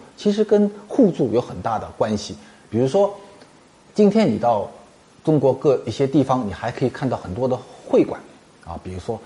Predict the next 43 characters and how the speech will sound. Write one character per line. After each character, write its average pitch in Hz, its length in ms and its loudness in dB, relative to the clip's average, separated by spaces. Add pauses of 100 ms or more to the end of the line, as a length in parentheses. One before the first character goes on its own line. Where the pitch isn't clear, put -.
(160)
三 202 260 2
进 190 180 2
会 113 200 -2
馆， - 160 -12 (420)
比 98 140 -4
如 101 60 -4
说 131 300 0 (240)
苏 254 280 6
浙 220 160 8
会 120 180 2
馆。 - 160 -10 (380)
那 233 100 4
是 247 80 2
什 147 160 -2
么 120 80 0
呢？ 143 160 -4 (240)
就 202 80 4
是 190 180 -2 (600)
在 190 220 4 (120)
古 101 200 0
代 180 160 4
的 123 100 2
时 - 140 -8
候， 110 200 -4 (540)
中 233 180 6
国 165 200 4
各 185 240 6
地 120 260 2
有 98 180 -4
一 123 60 -2
些 165 180 -4
商 185 240 -2
人， 120 140 0 (480)
他 196 140 -4
到 196 100 2
别 151 220 4
的 180 80 2
地 175 120 0
方 170 160 -4
去 - 140 -6
做 156 160 -4
生 160 260 -2
意， 139 120 2